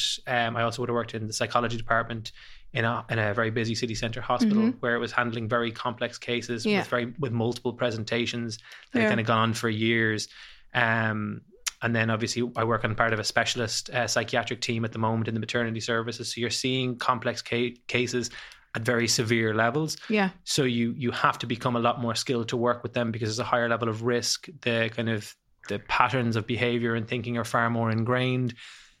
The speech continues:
Speaker 1: So you need to learn more in order to put that into practice.
Speaker 2: Mm-hmm.
Speaker 3: Yeah.
Speaker 1: A lot of psychotherapists, um, you know, some are very good, but there's obviously, like every profession, there's some that are not so good. And
Speaker 2: Mm-hmm.
Speaker 1: the difficulty is that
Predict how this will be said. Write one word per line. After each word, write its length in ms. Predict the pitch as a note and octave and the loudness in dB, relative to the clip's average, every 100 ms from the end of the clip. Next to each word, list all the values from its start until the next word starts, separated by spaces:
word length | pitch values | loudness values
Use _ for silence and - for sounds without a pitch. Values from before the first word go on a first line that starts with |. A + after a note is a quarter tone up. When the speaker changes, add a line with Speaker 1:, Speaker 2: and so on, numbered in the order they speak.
| _ | _
Speaker 1:
So 480 | - C#3+ B2 B2 - | -2 2 2 0 -2
you 200 | D3 B2 | -2 0
need 240 | B2 C3 | 2 0
to 120 | B2 A#2+ | 0 0
learn 360 | B2 C3+ C#3 | 2 2 2
more 240 | C3 B2+ B2 | 2 2 2
in 60 | |
order 120 | A#2 | 0
to 80 | A2 | 0
put 140 | - A2+ | -4 -4
that 100 | A2+ | -4
into 140 | A2 | -2
practice. 560 | - B2 A2+ D#2+ - - - | 0 0 -2 -6 -8 -10 -4
Speaker 2:
Mm-hmm. 380 | G3+ F#3+ C4 - | 0 2 2 0
Speaker 3:
Yeah. 120 | A#3 G#3+ - | 0 0 2
Speaker 1:
A 80 | |
lot 180 | B2+ B2 | 4 4
of 60 | A2+ | 2
psychotherapists, 720 | B2+ A#2 A#2 A#2+ A#2 A2 - - - - - - | 0 0 2 2 0 -6 -8 -14 -18 -20 -20 -2
um, 520 | B2 A#2+ A#2 A2+ A2 G#2+ | 2 2 2 0 -2 0
you 100 | C3 | 0
know, 60 | A#2+ | 0
some 180 | A#2 C3 | 0 2
are 40 | |
very 240 | A2+ A#2+ A#2 | 4 4 2
good, 360 | A2+ C3+ B2+ | 2 0 0
but 80 | A#2 | -2
there's 120 | A#2+ | 2
obviously, 400 | A#2 A#2 A#2+ A2+ - | 2 2 0 -6 0
like 120 | A2+ | 0
every 180 | B2+ B2 | 2 2
profession, 400 | A#2+ A2+ B2 A#2+ | 2 2 2 2
there's 120 | A2 G#2+ | 0 0
some 120 | B2 | 2
that 80 | A#2 | 2
are 80 | |
not 240 | A2+ A#2+ - | 4 2 2
so 160 | B2 | 0
good. 280 | A2 A#2 A2 | 0 0 -2
And 100 | - A#3 | 0 2
Speaker 2:
Mm-hmm. 120 | G#3+ | 4
Speaker 1:
the 40 | |
difficulty 460 | B3+ - B2+ A2+ A#2 | 2 0 -2 -2 -2
is 120 | A2+ | -2
that 240 | A#2 A#2 | 0 0